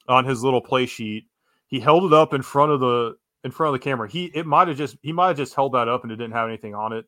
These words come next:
on the inside. He might have been reading the play sheet, you know, on his desk or whatever. But it said, "I am the real pickleball champion." Like, this is completely unacceptable. And we'll talk more about that, uh,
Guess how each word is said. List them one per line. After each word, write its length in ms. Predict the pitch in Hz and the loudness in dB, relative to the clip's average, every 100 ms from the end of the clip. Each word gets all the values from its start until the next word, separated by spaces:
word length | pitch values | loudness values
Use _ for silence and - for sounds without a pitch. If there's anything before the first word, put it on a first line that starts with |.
| - | -10
on 120 | 117 | -10
the 120 | 107 | -10
inside. 400 | 107 113 - 120 | -12 -10 -4 -4
He 60 | 117 | 0
might 120 | 113 | 0
have 80 | 113 | 0
been 80 | 101 | 0
reading 200 | 110 107 | -8 -8
the 60 | |
play 220 | 104 - 107 | -8 -10 -10
sheet, 260 | - 110 - | -10 -14 -12
you 60 | |
know, 120 | 104 | -10
on 140 | 107 107 | -10 -10
his 140 | 101 | -14
desk 280 | 95 107 - | -14 -14 -8
or 80 | 123 | -4
whatever. 380 | 123 127 143 135 _ _ _ _ - | -2 -2 -4 -8 _ _ _ _ -2
But 80 | |
it 60 | 117 | -2
said, 180 | - 113 | 0 2
"I 220 | 123 131 | 6 6
am 260 | 131 127 120 | 6 4 2
the 100 | 117 | 2
real 220 | 123 117 | 2 2
pickleball 500 | - 123 110 110 110 | -2 -6 -4 -6 -6
champion." 420 | 113 104 101 95 | -8 -12 -14 -14
Like, 200 | 95 95 _ - 117 _ _ | -14 -14 _ -20 -20 _ _
this 220 | 147 151 | 0 2
is 300 | 175 143 - _ _ _ _ | 2 0 -2 _ _ _ _
completely 840 | - 123 - 113 131 139 110 95 _ | -4 -4 -4 2 4 4 0 -8 _
unacceptable. 540 | 123 110 101 101 - 98 | 0 0 0 -6 -8 -6
And 80 | 107 | -4
we'll 80 | |
talk 260 | 110 113 - | -2 -2 -2
more 80 | 104 | -6
about 240 | 101 98 | -2 -2
that, 220 | 110 98 - _ _ _ _ | -2 -6 -10 _ _ _ _
uh, 240 | - 104 | -14 -10